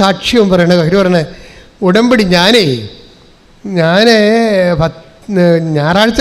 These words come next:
കുർബാനക്കൊക്കെ പോണ ആൾ തന്നെയാണ്. അയാൾ പറഞ്ഞ രസം തന്നെ, വക്കീലാണ്, ഞാൻ ഞായറാഴ്ച കുർബാനക്കൊക്കെ പോണ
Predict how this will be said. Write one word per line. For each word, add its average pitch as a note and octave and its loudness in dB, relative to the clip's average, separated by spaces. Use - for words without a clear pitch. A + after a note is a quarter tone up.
കുർബാനക്കൊക്കെ A#3+ 2
പോണ B3 2
ആൾ A#3+ 0
തന്നെയാണ്. A3+ 2
അയാൾ F3+ 0
പറഞ്ഞ G3+ 0
രസം F3 0
തന്നെ, D3 -6
വക്കീലാണ്, F#3+ 0
ഞാൻ G3 0
ഞായറാഴ്ച G#3+ 2
കുർബാനക്കൊക്കെ B3+ 0
പോണ C4+ 2